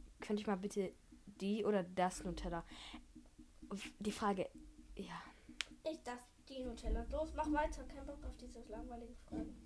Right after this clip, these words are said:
Speaker 1: Ähm, ich sag nur einmal ganz kurz, ich hab mal gegoogelt, der, die und das Nutella ist alles richtig. Ist sein Markenname und den, da kann man den Artikel vorsetzen, den man möchte. Ich will euch jetzt auch nicht mit Deutsch langweilen. Ähm, singt ihr unter
Speaker 2: Ist
Speaker 1: der
Speaker 2: hier
Speaker 1: Dusche?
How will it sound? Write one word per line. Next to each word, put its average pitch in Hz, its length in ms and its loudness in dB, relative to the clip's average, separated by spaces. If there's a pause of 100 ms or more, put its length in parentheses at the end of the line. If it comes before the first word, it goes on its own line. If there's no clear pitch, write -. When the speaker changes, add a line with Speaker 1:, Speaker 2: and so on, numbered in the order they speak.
(380)
Speaker 1:
Ähm, 170 360 6 (280)
ich - 380 4
sag 202 280 12
nur 208 140 6
einmal 196 220 4
ganz 202 220 2
kurz, 208 360 2 (100)
ich 190 140 0
hab 233 80 4
mal 226 140 8
gegoogelt, 240 580 12 (120)
der, 220 540 12 (160)
die 208 240 8 (120)
und 220 300 6
das 196 360 4
Nutella 190 440 4
ist 165 240 0
alles 208 300 8
richtig. - 340 -6 (760)
Ist - 120 0
sein 202 180 8
Markenname 185 580 6
und 180 160 0
den, 175 240 2
da 196 160 8
kann 208 140 4
man 180 240 2
den 196 160 4
Artikel 190 320 2
vorsetzen, 185 400 2
den 180 100 0
man 165 120 0
möchte. 165 200 -4
Ich - 100 -12
will 175 120 4
euch 175 140 0
jetzt - 180 -6
auch 117 60 -4
nicht 143 140 -6
mit - 140 -8
Deutsch 151 160 -2
langweilen. 165 260 0 (600)
Ähm, 170 440 4 (440)
singt 196 400 4
ihr 180 100 6
unter 185 200 2
Speaker 2:
Ist 170 80 4
Speaker 1:
der 170 80 2
Speaker 2:
hier 165 100 0
Speaker 1:
Dusche? 170 380 2